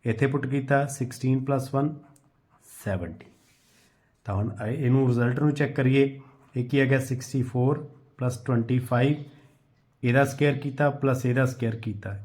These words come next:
equal to, ਦੋਨਾਂ ਨੂੰ ਪਲੱਸ ਕੀਤਾ, ਟੂ ਏਟੀ ਨਾਈਨ, ਟੂ ਏਟੀ ਨਾਈਨ। ਤੇ ਇਹ ਕਿਹਦਾ ਸਕੁਏਅਰ ਹੈ? ਏਟ ਸਕੁਏਅਰ,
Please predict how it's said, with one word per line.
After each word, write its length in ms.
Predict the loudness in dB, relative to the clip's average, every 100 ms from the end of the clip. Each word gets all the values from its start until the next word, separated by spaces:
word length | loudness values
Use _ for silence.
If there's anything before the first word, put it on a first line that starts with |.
| -4
equal 360 | -2 0 0 0
to, 60 | -6 -8 -18 -20 _ _ -4
ਦੋਨਾਂ 260 | 2 4
ਨੂੰ 100 | 4
ਪਲੱਸ 240 | 2 0 0
ਕੀਤਾ, 320 | -4 0 0
ਟੂ 240 | 0 0
ਏਟੀ 220 | 0 2 2
ਨਾਈਨ, 280 | 4 2 -2 -12 -20 _ _ _ _ _ -4
ਟੂ 220 | 0 2
ਏਟੀ 380 | 0 -2 -6 -6 -14 _
ਨਾਈਨ। 260 | -10 -10 -14 -18
ਤੇ 100 | -10 -6
ਇਹ 100 | -2
ਕਿਹਦਾ 260 | 0 0
ਸਕੁਏਅਰ 320 | 0 0 2 2
ਹੈ? 220 | -2 -8
ਏਟ 200 | -6 -4
ਸਕੁਏਅਰ, 380 | -6 -2 0 0